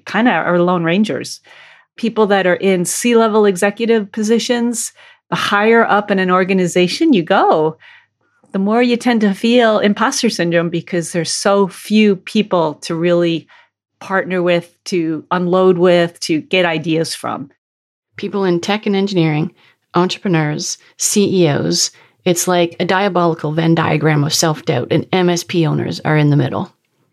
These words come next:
Speaker 2: Even when you're in a dream role, or maybe especially when you're in a dream role, doubts creep in. "Can I really do this?"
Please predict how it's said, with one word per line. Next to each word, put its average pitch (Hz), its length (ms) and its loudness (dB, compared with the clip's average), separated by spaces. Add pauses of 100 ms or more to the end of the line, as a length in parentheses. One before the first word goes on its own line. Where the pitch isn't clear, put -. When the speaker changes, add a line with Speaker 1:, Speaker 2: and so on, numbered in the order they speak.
(140)
Speaker 2:
Even 226 340 2
when 214 140 4
you're 185 160 2
in 170 100 2
a 160 60 2
dream 156 420 0
role, 123 320 -4 (240)
or 175 80 2
maybe 214 360 2
especially - 800 -2
when 160 140 4
you're 147 140 4
in 139 80 2
a 139 60 2
dream 135 280 0
role, - 280 -6 (280)
doubts 165 360 0
creep - 360 -2
in. 165 300 0 (360)
"Can 175 200 -6
I 175 40 0
really 160 500 4
do 143 180 2
this?" 220 420 0